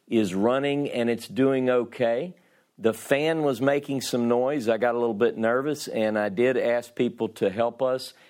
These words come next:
uh, because I do wanna look at getting new equipment. And so thank you to those of you who have helped with that. Uh, but I'm, I'm looking presently at getting the best deal that I can,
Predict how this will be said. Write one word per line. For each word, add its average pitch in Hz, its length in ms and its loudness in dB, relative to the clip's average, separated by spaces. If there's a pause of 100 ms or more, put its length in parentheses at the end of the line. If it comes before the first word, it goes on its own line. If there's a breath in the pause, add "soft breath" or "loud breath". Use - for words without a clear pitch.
(260 soft breath)
uh, 101 280 0
because 104 340 -2
I 107 80 2
do 131 240 0
wanna 120 260 0
look 110 300 0
at 101 260 2
getting 107 500 0
new 113 220 4
equipment. 110 640 0 (340 soft breath)
And 95 260 0
so 98 300 2
thank 143 420 -2
you 110 220 4
to 104 160 -4
those 104 380 0
of 95 120 -4
you 104 320 4 (100)
who 104 160 6
have 95 180 4
helped - 360 -2
with 90 220 -2
that. 90 360 0 (540 loud breath)
Uh, 92 540 0
but 107 180 -2
I'm, 107 320 -2
I'm 104 200 -4
looking 120 420 0
presently 104 960 -2
at 98 200 -2
getting 107 340 0
the 95 80 -2
best 101 420 -4
deal 101 300 2
that 90 160 -2
I 82 80 -4
can, 135 520 -4